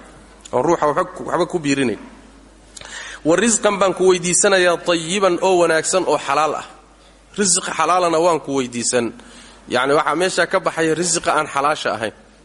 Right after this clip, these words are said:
Isaguna waa culays. Haddii xoolo lagu siiyo, rizq lagu siiyo.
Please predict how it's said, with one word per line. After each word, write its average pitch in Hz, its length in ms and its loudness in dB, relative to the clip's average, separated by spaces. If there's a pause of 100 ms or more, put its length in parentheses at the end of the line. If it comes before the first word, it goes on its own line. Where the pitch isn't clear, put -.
(440)
Isaguna 170 380 2
waa 156 180 2
culays. 147 520 -2 (1400)
Haddii 139 260 -2
xoolo 160 260 0
lagu 147 200 -2
siiyo, 143 260 0
rizq 165 320 -2
lagu 120 180 -2
siiyo. 101 300 -4